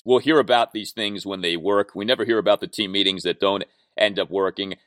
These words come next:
And to your point, I think with this team this season,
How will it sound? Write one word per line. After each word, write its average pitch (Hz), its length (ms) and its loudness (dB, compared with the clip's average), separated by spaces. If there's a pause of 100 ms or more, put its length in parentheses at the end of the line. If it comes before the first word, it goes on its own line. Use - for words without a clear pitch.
(240)
And 151 280 4
to 185 100 -6
your 185 140 2
point, 175 460 4
I 139 100 4
think 202 280 0 (180)
with 139 220 2
this 175 180 2
team 160 300 -4
this 135 200 4
season, 131 460 0